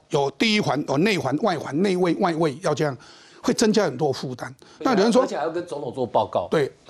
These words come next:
Speaker 1: 然后有人说，嗯，那副总统呢？副总统的随扈没那么多，这第二，第二，然后再来行政院长呢？行政院当然要去啊，他一去要花钱啊，对不对？要给钱啊，救灾啊，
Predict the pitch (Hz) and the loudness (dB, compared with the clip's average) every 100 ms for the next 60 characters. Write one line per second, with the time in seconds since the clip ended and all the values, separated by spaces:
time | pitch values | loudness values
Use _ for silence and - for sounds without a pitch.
0 | - 175 269 262 240 247 269 214 285 233 | -8 0 2 4 4 2 2 2 4 2
1 | 247 226 160 175 220 247 240 190 165 147 | 2 2 0 -2 -2 0 0 0 0 0
2 | 165 190 143 139 139 123 123 - _ _ | 2 2 2 0 -2 -6 -12 -14 _ _
3 | _ _ _ - 147 165 147 - 165 - | _ _ _ -4 0 2 0 -2 -4 -6
4 | - - - 214 240 233 185 175 226 240 | -6 -20 -6 -2 2 2 2 0 0 2
5 | 277 190 180 202 294 294 - 294 220 262 | 2 0 0 0 2 2 2 0 2 2
6 | 220 247 233 220 - - 226 196 240 233 | 0 0 -2 -4 -8 -4 -2 0 2 0
7 | 190 208 - 139 160 - _ _ _ _ | 0 -2 -2 -2 -4 -8 _ _ _ _
8 | - 233 285 - 170 180 208 220 - - | 0 2 2 0 0 2 0 0 -8 -16
9 | 139 175 - 247 240 240 226 | -16 -6 0 2 4 2 0